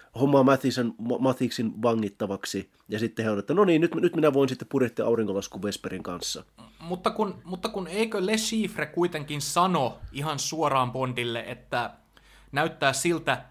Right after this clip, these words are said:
Speaker 2: että sinun ystäväsi Mathis olikin minun ystäväni Mathis?
Speaker 1: Se voi olla, että tota, se oli niinkö tämmöstä Le Chiffren, eh, niinkö tämmöstä mind gamea Bondin kanssa, että, että hän,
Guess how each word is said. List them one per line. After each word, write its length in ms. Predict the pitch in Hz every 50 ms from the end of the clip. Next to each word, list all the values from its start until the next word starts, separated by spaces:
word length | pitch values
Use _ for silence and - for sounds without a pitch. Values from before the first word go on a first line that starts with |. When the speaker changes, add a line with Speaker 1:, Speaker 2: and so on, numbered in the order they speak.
| _ _ -
Speaker 2:
että 320 | 131 131 - - - 127 -
sinun 500 | - - - 196 208 220 208 156 143 - 151
ystäväsi 560 | 165 160 - - - 135 131 123 123 - 131
Mathis 580 | 127 131 139 135 135 - - 127 - - - -
olikin 400 | - 127 131 139 127 - 143 135
minun 500 | 131 135 139 175 208 196 185 156 135 127 -
ystäväni 500 | 123 120 - - - 113 110 110 110 110
Mathis? 560 | 110 110 110 110 - - - - - - - - - - - - - - - - _ _ _ _ _ -
Speaker 1:
Se 240 | - - 147 139 120
voi 200 | 127 131 135 143
olla, 180 | 147 156 151
että 160 | 143 - 143
tota, 440 | 127 - 151 147 - 151 147 143 139 -
se 140 | - 156
oli 140 | 143 143 143
niinkö 320 | 139 139 135 139 135 127 110
tämmöstä 580 | - 139 127 127 127 123 - - 135 127 127 -
Le 120 | 123 127
Chiffren, 720 | 127 - - 139 131 127 - 127 127 123 113 - 90 85 -
eh, 200 | 110 120 117 107
niinkö 220 | 110 120 110 123 104
tämmöstä 500 | 95 - - 120 117 113 - - 123 117
mind 340 | 123 131 139 135 123 110 - -
gamea 340 | 123 113 107 107 107 110 98
Bondin 400 | 92 117 117 113 107 107 98 -
kanssa, 380 | - 107 101 98 - - 110
että, 320 | 101 - - - 101 90 - _ _ - - - - - - _ _ -
että 260 | - 107 - 110 110 - -
hän, 380 | 110 120 127 120 135 139 135